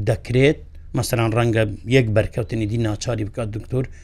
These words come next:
تووشی نەشتەرگەری بکات، نەشتەرگەری بکرێتن.» ئەویش دوو سێ مانگ دوور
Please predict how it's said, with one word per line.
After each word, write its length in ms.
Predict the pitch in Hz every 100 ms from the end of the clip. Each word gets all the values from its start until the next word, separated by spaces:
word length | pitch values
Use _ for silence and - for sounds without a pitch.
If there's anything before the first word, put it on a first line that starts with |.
| -
تووشی 240 | - 151 143
نەشتەرگەری 460 | 139 - 135 135 139 107
بکات، 180 | 101 107
نەشتەرگەری 500 | 107 - 123 120 143 143
بکرێتن.» 440 | 143 160 151 165 156 - - - - -
ئەویش 200 | 160 131
دوو 100 | 156 -
سێ 80 | 156
مانگ 120 | 156 147
دوور 140 | 151